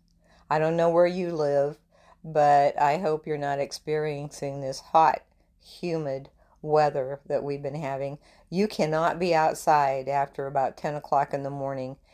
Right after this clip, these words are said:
and you can't go back outside until about ten o'clock at night. It's just awful.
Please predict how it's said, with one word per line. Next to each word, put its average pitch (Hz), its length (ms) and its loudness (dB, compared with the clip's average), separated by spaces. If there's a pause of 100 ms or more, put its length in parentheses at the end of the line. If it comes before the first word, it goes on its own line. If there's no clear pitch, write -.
(220)
and 143 720 -2
you 151 140 -10
can't 139 420 -4
go 135 200 -2
back 147 340 4
outside 147 800 0 (380)
until 147 720 0 (1120)
about 160 360 6
ten 160 180 -2
o'clock 156 400 -2
at 160 140 -2
night. 165 400 -4 (240)
It's 156 260 -4
just - 640 0 (340)
awful. 156 720 6